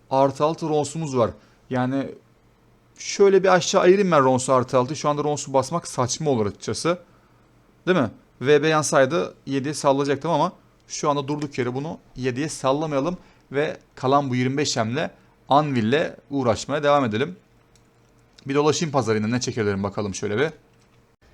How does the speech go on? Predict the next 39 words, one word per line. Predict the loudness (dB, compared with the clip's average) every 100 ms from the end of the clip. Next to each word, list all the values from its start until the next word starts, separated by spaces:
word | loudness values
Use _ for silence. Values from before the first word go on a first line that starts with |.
| _ _ _
İnce | -6 -4 2
hesaplar | 2 4 4 6
yapıyorum | 4 4 0 0
şimdi | -2 4
artı | 4 4 -2
bir | 0
ne | 2
alıp | 2 4
artı | 4 4 2
altıya | -2 -2 -2
basarsam | -2 0 0 0 -2 -4 0
karlı | 2 2
olur | 0 -2 -2
diye. | -2 -2 -8 _ _ _
En | -2 0 0
karlısı | 2 2 0
şu | -6 0
anda | 2 2 0 0 -4 _ _ _
I | -2 0 0
I | 2
artı | 4 4 -2
bir. | -6 -6 -8 -14 _ _ _ _ _
Şöyle | -8 -8
pazardan | -4 -2 2 2 2 -2 -6
bir | -6
tane | -4 -2 -4 -8 -14 _ _ _ _ _ _ _ _ _
I | -8 -4
I | 0
artı | 0 0 -4
bir | -10
çekelim. | -8 -6 -4 -4 -6 -14 _ _ _ _
Arkadaşta | -4 -2 -2 -4 -6
boost | -8 -4
da | -2
varmış. | -2 -4 -8 -4
Ver | -2
kardeşim | -2 -4 -6 -8 -8
boost'u | -10 -6
da. | -8